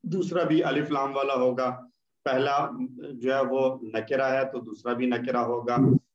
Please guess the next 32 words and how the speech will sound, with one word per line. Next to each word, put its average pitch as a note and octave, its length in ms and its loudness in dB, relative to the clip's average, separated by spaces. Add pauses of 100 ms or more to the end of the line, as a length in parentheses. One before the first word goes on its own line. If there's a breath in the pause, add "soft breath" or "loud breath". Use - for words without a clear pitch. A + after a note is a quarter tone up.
(200)
पहला C#3 260 0
वाहिद C3 440 -2
है C3+ 200 0
तो B2+ 120 -4
दूसरा A2 360 -6
भी B2 160 2
वाहिद A#2+ 360 2
होगा, A2+ 300 -2 (560)
पहला C#3+ 400 0
मरफू B2+ 460 0
है C3 120 2
तो B2+ 160 -4
दूसरा A2+ 360 -4
भी B2+ 120 0
मरफू B2 380 0
होगा, A2+ 320 0 (760)
और A#2+ 360 0 (120)
पहला C3+ 300 2
मुजक्कर B2 460 -2
है C3 100 2
तो B2+ 140 -4
दूसरा A#2 300 -2
भी A#2+ 160 2
मुजक्कर G2+ 420 -2
होगा। F2 220 -10 (1120)
ठीक C#3+ 220 -2
है D#3+ 120 2
जी, D3 100 0 (1080)
ये A#2 160 -2
चार C3 320 0
जोड़ियां। C#3 420 0 (400)
और B2 240 2